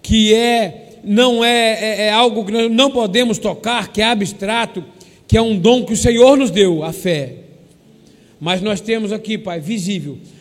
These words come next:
materializada, Pai, a tua palavra.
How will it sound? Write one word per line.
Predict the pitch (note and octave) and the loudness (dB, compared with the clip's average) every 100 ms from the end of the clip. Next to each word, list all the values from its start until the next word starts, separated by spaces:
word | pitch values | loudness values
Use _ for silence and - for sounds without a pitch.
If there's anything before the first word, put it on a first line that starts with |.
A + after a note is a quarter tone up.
| - | -8
materializada, | F#3 G#3+ A3+ C4+ E4 E4+ D#4 D4+ C4+ C#4 C#4 C4+ E3+ G#3+ A3 F3+ E3+ | -2 2 4 4 4 0 -2 0 2 2 2 -2 -2 0 0 0 -4
Pai, | E3+ D#3 C#3+ B2 - - - _ _ _ - _ _ _ E3+ | -4 -6 -6 -10 -20 -20 -20 _ _ _ -20 _ _ _ -8
a | |
tua | E3+ F#3 F3+ F3+ | -6 -2 0 0
palavra. | F#3 E3+ D#3 C#3 B2+ | -2 0 -2 -4 -8